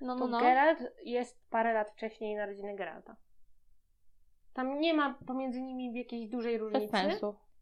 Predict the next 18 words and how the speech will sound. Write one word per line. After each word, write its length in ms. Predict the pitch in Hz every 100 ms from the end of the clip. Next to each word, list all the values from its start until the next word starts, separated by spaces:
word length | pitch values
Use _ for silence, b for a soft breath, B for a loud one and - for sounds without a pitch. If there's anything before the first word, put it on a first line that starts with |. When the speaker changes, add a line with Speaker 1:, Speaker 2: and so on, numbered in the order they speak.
| _
Speaker 2:
No 100 | 254
i 40 | 370 453
to 220 | 453 453
jest 100 | 269
bez 200 | 202 220
sensu. 540 | 233 214 208 - 440 - _ - - - - -
E, 240 | 277 311
no 100 | 330
ale, 520 | 415 415 440 440 440 - - - - _ - - B -
bo 160 | 294
tak 140 | 277 311
jakby 180 | 285 320
później 320 | - 320 349
się 160 | 339 320
nie 140 | 320
zgrywają 520 | 269 247 262 311 330
pewne, 500 | 311 302 285 285 269 -
pewne, 440 | 285 277 277 269